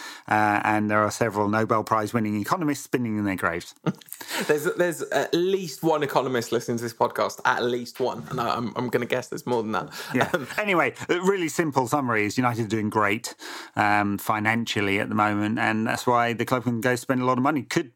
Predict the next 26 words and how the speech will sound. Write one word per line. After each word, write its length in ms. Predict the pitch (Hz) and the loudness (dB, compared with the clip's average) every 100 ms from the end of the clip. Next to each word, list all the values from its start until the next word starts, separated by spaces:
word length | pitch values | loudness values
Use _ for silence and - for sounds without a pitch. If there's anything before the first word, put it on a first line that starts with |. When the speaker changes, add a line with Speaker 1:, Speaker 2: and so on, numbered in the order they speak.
| - | -10
Speaker 1:
could 260 | - 196 - | -2 0 0
actually 340 | 156 175 - 147 | -2 0 0 0
spend 260 | - 147 - | 0 0 2
a 80 | 127 | 2
lot 320 | 127 143 - | 4 2 2
more 180 | 131 127 | 0 0
money. 240 | 123 110 | 0 0
Speaker 2:
So 180 | 143 135 | 0 0
Griezmann 420 | 147 143 131 135 | 0 0 0 0
in 100 | 131 | 2
January, 480 | 139 127 120 120 120 | 2 0 0 -2 -2
is 80 | 120 | 0
that 140 | 127 | 2
what 120 | 123 | 2
we're 100 | 127 | 0
saying? 300 | - 127 120 117 | 0 0 0 2
Speaker 1:
Well, 240 | 143 170 | 4 4
why 160 | 131 139 | 4 4
not? 240 | 175 131 | 2 2
Diego 360 | 135 139 139 131 | 2 2 2 0
Costa 320 | 143 - 127 | -2 0 -2
has 120 | 113 | 0
gone 200 | 139 131 | 2 2
back 220 | 123 120 | 2 2
to 80 | 131 | 0
Atletico. 1040 | 120 113 117 120 123 127 123 101 101 127 | 2 2 2 2 2 2 0 0 0 0